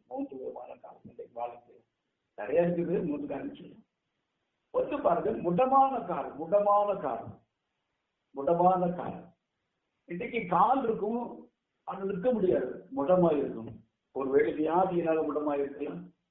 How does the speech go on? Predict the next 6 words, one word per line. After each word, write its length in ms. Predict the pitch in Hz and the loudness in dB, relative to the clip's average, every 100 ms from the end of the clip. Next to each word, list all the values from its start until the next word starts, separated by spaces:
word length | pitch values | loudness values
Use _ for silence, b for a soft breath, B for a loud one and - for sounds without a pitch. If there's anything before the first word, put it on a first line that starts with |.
| _ _ _ _ _ - | _ _ _ _ _ -12
இல்லாவிட்டனால 840 | 175 202 190 180 185 170 170 175 | 2 4 4 2 2 4 4 4
விபத்துக்களினாலும் 1000 | 170 - 208 208 208 208 180 170 170 175 | 2 2 2 2 0 2 4 4 4 2
முடமா 360 | 143 147 139 | -2 -4 -6
இருக்கலாம். 560 | 139 139 135 127 127 - _ _ _ _ _ _ _ | -8 -10 -10 -8 -10 -16 _ _ _ _ _ _ _
முடமான 760 | 160 165 185 233 233 247 285 262 | -8 -2 0 4 8 8 6 0
ஒரு 120 | - | -4